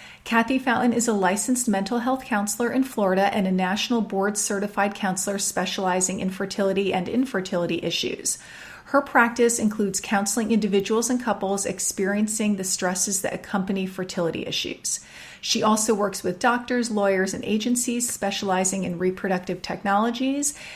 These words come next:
and is experienced in evaluating and counseling those considering I V F, third-party reproduction, egg donation,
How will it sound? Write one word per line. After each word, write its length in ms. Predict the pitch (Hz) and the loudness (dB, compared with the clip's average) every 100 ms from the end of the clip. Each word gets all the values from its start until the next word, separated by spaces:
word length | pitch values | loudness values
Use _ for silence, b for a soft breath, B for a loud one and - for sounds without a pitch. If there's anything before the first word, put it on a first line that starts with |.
| B | B
and 160 | 208 196 | 0 2
is 160 | 190 | 2
experienced 720 | - - - 269 240 185 185 - | 0 -2 0 2 2 2 -2 -2
in 100 | 185 | -2
evaluating 800 | 175 180 185 190 185 180 185 180 | 0 2 4 4 4 4 2 0
and 140 | 175 | -4
counseling 640 | - 262 262 - 185 170 170 | -2 0 0 0 -2 -2 0
those 240 | 170 170 | 0 0
considering 580 | - 190 202 180 170 - | -2 -2 0 -2 -2 -2
I 160 | 175 | -2
V 200 | 170 175 | 0 2
F, 320 | 202 220 - - B B B | 4 4 0 -16 B B B
third-party 640 | - 262 254 247 - 214 208 | 0 6 6 6 2 2 4
reproduction, 960 | 190 185 202 185 185 - 190 185 180 B B B _ | 2 0 2 2 2 -2 -2 -2 -4 B B B _
egg 200 | 226 220 | 4 6
donation, 840 | 220 214 208 202 208 208 202 190 | 6 6 4 2 2 0 0 -2